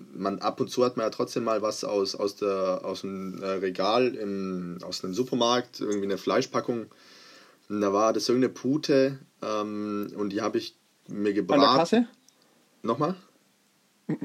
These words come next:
Speaker 2: nix, nix, alles gut, weiter.
Speaker 1: Äh, ach, <laughs> jetzt, jetzt, jetzt kam an. Ähm, und das, also ich hatte dann wirklich irgendwann so einen, so einen Medikamentengeschmack im Mund.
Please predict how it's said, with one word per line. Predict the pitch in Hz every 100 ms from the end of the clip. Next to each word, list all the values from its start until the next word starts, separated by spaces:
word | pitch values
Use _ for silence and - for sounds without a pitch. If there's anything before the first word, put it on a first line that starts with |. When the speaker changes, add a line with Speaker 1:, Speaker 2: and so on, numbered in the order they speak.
| 165
Speaker 2:
nix, | 165 160 -
nix, | 165 151
alles | - 143
gut, | - 139
weiter. | 160 175 185 - - -
Speaker 1:
Äh, | 113 -
ach, | 95 - - - 120 - -
<laughs> | - - - - - -
jetzt, | 110
jetzt, | 131 131
jetzt | 123 -
kam | 117 107
an. | 104 - - - - - -
Ähm, | 117 117 117 117 226 - - - - _ - - - - - -
und | 107 -
das, | 151 180 - -
also | 113 110
ich | 107
hatte | 139 139
dann | 123 107
wirklich | 117 - 135
irgendwann | 131 135 131 127
so | 123
einen, | 123 120 120 -
so | 104 110
einen | 107
Medikamentengeschmack | 107 98 104 135 185 90 87 87 76
im | 85
Mund. | 87 87 90